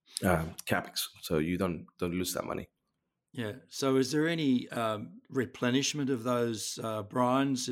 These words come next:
Speaker 2: You know, do you pump the, the waste solution back down into the, the salar, or, or is enough, uh, natural replacement of the fluids coming from the surrounding mountains?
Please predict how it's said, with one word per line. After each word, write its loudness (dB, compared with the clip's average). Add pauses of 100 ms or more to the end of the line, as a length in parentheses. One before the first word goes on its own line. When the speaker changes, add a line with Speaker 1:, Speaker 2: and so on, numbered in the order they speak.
(100)
Speaker 2:
You -2
know, -4
do -6
you -2 (320)
pump 0 (260)
the, -2 (460)
the -4
waste 0
solution 0
back -4
down 2
into 0
the, -2 (460)
the -2
salar, 2
or, -2
or 0
is 0
enough, 6
uh, -2
natural -2
replacement -4 (420)
of -6
the -6
fluids -2
coming -6
from -6
the -8
surrounding -6
mountains? -8